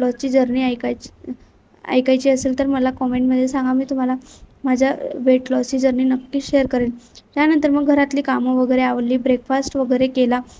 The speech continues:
त्यानंतर मग मला माठ पण भरायचा होता. सध्या तर आमच्याकडे पाण्याची खूप जास्त टंचाई चालू आहे,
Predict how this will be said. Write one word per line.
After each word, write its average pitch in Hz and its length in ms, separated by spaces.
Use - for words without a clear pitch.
त्यानंतर 285 300
मग 285 100
मला 277 220
माठ 262 320
पण 269 220
भरायचा 262 460
होता. 254 220
सध्या 269 380
तर 285 100
आमच्याकडे 269 400
पाण्याची 254 440
खूप 269 240
जास्त 262 260
टंचाई 247 360
चालू 247 340
आहे, 254 320